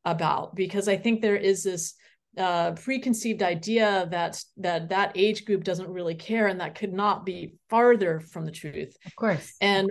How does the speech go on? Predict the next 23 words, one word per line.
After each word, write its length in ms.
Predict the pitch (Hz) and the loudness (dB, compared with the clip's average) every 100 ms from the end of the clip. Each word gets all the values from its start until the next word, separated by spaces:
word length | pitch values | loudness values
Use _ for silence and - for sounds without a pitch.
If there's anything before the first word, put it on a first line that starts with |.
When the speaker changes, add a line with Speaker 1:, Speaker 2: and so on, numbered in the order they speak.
| - | -2
Speaker 1:
one 240 | - 233 | 0 2
thing 260 | 226 247 220 | 2 2 2
that 140 | 208 190 | 2 2
I 300 | 180 180 - | 0 0 -2
learned 360 | 190 202 220 208 | -2 2 2 2
in 80 | |
doing 180 | 190 190 | 0 -4
the 100 | 185 | -4
research 460 | 185 202 202 196 196 | -6 -4 0 -2 -2
for 100 | 185 | -8
the 120 | 170 | -8
film 480 | 165 285 285 208 190 | -6 -2 0 0 -2
is 280 | 170 185 180 190 | -2 -2 -2 -2
that 340 | 180 180 170 - - - _ - | 2 0 -2 -12 -20 -20 _ 2
if 160 | 220 | 2
somebody 420 | 220 247 254 269 | 2 0 2 0
votes 440 | 214 196 208 214 - | 0 2 2 2 -2
in 140 | 190 | -8
three 520 | 165 - 208 220 220 - | -8 -8 0 4 4 4
out 140 | 190 | 0
of 100 | 180 | 0
their 140 | 180 | -2
first 420 | 170 202 196 190 | -4 0 -2 -2